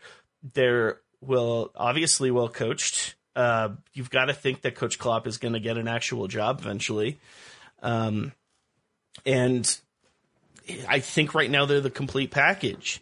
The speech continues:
And maybe we're jinxing ourselves and we're contributing to Vegas writing every single quote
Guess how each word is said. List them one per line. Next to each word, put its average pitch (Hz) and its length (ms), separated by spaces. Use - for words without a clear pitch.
And 120 480
maybe 135 240
we're 151 120
jinxing 147 380
ourselves 147 440
and 139 120
we're 123 120
contributing 131 720
to 139 120
Vegas 123 400
writing 127 440
every 123 220
single 123 300
quote 120 420